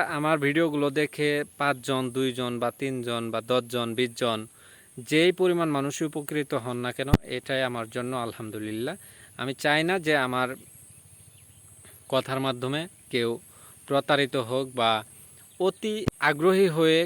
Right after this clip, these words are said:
খামার করে সেখান থেকে ধরা খায়া আমাকে বা এই সেক্টরকে গালি দিয়ে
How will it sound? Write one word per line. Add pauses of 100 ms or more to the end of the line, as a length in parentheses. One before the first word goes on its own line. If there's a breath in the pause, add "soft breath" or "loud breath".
খামার
করে
সেখান
থেকে
ধরা
খায়া (580 loud breath)
আমাকে
বা
এই
সেক্টরকে
গালি
দিয়ে